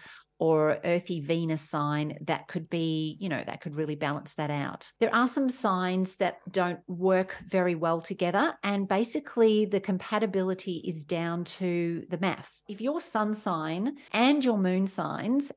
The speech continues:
and your Mars signs and your Venus signs are all incompatible, and when I say incompatible, it's, like, determined by the mathematical <laughs> distance between two planets. And a really easy way of understanding what is compatible, like, as just a general,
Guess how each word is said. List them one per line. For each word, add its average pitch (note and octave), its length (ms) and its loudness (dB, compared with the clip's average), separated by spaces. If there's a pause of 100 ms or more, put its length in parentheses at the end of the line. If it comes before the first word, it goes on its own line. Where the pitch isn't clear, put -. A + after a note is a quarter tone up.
and A#3 240 2
your B3+ 140 2
Mars F#3 280 0
signs F3+ 300 2
and G3 120 0
your F#3 100 4
Venus E3+ 320 0
signs - 460 -6
are - 240 2
all F#3+ 500 4
incompatible, F3+ 880 -2
and F3+ 120 -2
when F3 80 -2
I F3 60 -4
say A3 280 0
incompatible, F3 760 -2
it's, F#3 220 -2
like, E3 160 0 (400)
determined G3+ 460 0
by F3+ 160 2
the F#3 80 0
mathematical E3+ 760 -2
<laughs> - 0 -
distance F#3 640 0
between E3 680 0 (280)
two F3 220 2
planets. - 640 -2 (160)
And F3+ 100 0
a F3 40 0
really A3+ 580 0
easy G3+ 560 2
way F3+ 760 2
of E3 240 -4
understanding E3+ 720 0
what D#3 260 -4
is E3+ 220 0
compatible, D#3+ 580 -2
like, D3+ 240 -2
as D3 160 -6
just - 240 -4
a E3 40 -4
general, D#3 640 -2